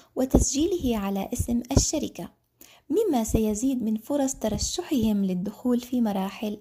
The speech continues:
الجنسية التركية. وفريقنا القانوني على أتم الاستعداد لتقديم خدمة تأسيس الشركة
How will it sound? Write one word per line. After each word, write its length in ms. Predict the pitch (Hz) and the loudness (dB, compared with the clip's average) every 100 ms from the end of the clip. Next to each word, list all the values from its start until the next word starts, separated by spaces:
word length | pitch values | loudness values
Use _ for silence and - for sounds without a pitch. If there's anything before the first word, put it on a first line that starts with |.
| - 254 | -4 -2
الجنسية 540 | 208 202 196 - 196 | -2 -2 -2 -2 -4
التركية. 580 | 196 339 349 - - - _ _ _ _ _ _ _ - - _ - - _ | -2 -4 -4 -6 -8 -10 _ _ _ _ _ _ _ -20 -20 _ -20 -20 _
وفريقنا 800 | 269 247 233 226 254 349 359 339 | 2 2 2 2 2 0 -2 -4
القانوني 680 | 320 - 294 269 254 202 190 | -4 -2 4 6 6 4 2
على 300 | 190 196 202 240 | 0 -2 -2 -6
أتم 380 | - 349 381 | -2 -2 0
الاستعداد 840 | 370 359 330 - 302 269 214 196 202 - - - | 0 0 -4 -2 0 2 2 0 -4 -10 -20 -6
لتقديم 560 | 240 247 247 233 240 185 | -2 -2 -2 0 0 0
خدمة 360 | - 240 202 | -2 -2 -2
تأسيس 600 | 196 - - - 247 220 | -4 -4 -6 -2 -2 -2
الشركة 680 | - 202 - 302 285 269 262 | -4 -2 0 2 0 0 -2